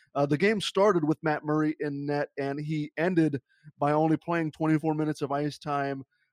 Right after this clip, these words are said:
uh, with a seven twenty-seven save percentage. I'm not going to go too far into this game. I,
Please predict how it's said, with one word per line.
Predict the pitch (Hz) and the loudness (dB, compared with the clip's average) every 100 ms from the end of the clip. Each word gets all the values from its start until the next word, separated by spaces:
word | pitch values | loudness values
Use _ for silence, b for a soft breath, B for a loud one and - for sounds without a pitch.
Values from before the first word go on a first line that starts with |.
| - | -2
uh, | 139 | 0
with | 147 | 2
a | 147 | 2
seven | - 175 170 165 | 2 2 2 0
twenty-seven | 160 156 143 170 147 139 | -2 -2 -2 -2 -4 -6
save | - 143 147 | -4 -4 -4
percentage. | - 147 151 151 143 - _ _ _ _ - | -6 -6 -2 -2 -4 -10 _ _ _ _ -6
I'm | 208 240 | -2 2
not | 233 180 | 2 4
going | 190 | 2
to | 170 | 4
go | 160 151 | 2 0
too | - 190 | -4 -8
far | 180 160 151 | -4 0 0
into | 147 | 0
this | 143 - | -4 -4
game. | 160 151 | -2 -2
I, | 151 | 0